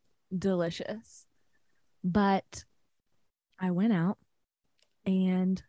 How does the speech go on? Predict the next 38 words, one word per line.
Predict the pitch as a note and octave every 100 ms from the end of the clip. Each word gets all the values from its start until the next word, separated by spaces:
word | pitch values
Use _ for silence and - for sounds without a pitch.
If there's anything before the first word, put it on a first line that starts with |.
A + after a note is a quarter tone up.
| _ _ _ _ _
I | F#3
met | F#3 F3
up | F3+
with | A3
my | B3
guy | A3+ G3 F#3+
friends, | G#3 F#3+ G3 G#3+ A3 - _ -
and | F#3
then | F#3
my | D#3
guy | E3 A3 A3
friends | G#3+ G3 F#3+ F3
ended | E3 E3
up | - -
leaving. | C4+ C4+ C4 A#3+ A#3 - -
<clears throat> | C#4 C4 G#3 _ _ _ _ _ -
One | G#3 G#3 G3+
ended | G3+ G3
up | G3 F#3
going, | F#3+ F#3+ F#3 F#3 F#3 - _ _ _ -
talking | G#3+ F#3+ G3+
to | G3+
another | F#3 F3 F3
girl, | F3 F#3 F#3+ F#3+
and | E3+
I | F3
got | E3+ -
stuck | - - - E3+ F3
with | F3+ -
this, | F3+
like, | - -
country | - F3 F3 F3 F3 _ _ -
fucking | D3+ - F3+ E3+
bumpkin | C#3 D3+ E3 F#3 F#3
all | F#3 F#3
night | F#3+ -
long. | G3 G3 G3 - _ _ _ _ _ _ _ F#3+
And | F#3 F3 F3 F3 F3+ F3+ F3+